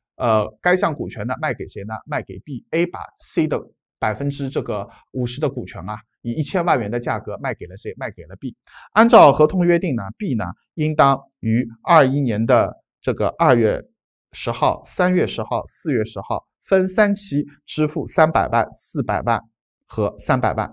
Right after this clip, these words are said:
那么在这里面，二月十号先付了多少？先付了三百万。你要看清楚这是什么意思啊？C 公司里面呢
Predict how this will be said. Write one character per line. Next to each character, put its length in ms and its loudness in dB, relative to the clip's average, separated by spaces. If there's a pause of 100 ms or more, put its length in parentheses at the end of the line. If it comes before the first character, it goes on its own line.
(300)
那 120 -2
么 80 2
在 120 8
这 140 6
里 140 4
面， 180 0 (300)
二 200 8
月 120 8
十 180 0
号 180 2
先 280 -2
付 160 -12
了 100 -4
多 160 -4
少？ 240 -8
先 320 -4
付 200 -12
了 120 -6 (300)
三 220 0
百 160 -2
万。 120 -8 (380)
你 380 4
要 140 4
看 220 -2
清 160 -8
楚 160 -12
这 100 -6
是 140 -6
什 160 -12
么 60 -8
意 100 -12
思 160 -18
啊？ 120 -14 (500)
C 260 0
公 180 2
司 200 -2
里 100 0
面 240 -2
呢 80 -4